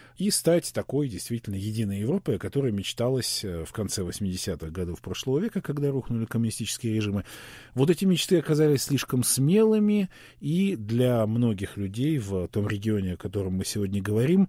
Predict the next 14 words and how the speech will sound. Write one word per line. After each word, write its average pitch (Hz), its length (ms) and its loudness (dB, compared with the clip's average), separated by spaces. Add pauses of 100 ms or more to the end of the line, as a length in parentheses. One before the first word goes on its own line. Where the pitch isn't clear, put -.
наступила 131 520 2
эпоха 120 580 -2
разочарования. 110 800 -4 (180)
Об 139 200 2
этом 202 400 2
была 139 180 4
написана 139 460 0
целая 123 340 2
книга, 180 340 2
я 113 280 2
в 107 100 -2
наших, 107 480 -2
э, 98 180 -2
беседах 104 560 -2